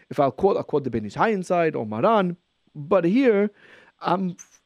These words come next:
I have to, because of the severity of the subject, as you yourself will see, and you'll judge it for yourself, you'll see there's something very severe. It's not such a simple thing to just go ahead and play ball on Shabbat.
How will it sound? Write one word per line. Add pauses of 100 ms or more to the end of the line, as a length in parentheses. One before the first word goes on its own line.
(140)
I
have
to,
because
of
the
severity
of
the
subject,
as
you
yourself
will
see,
and
you'll
judge
it
for
yourself,
you'll
see (500)
there's
something
very
severe.
It's
not
such
a
simple
thing (600)
to
just
go
ahead
and
play
ball
on
Shabbat.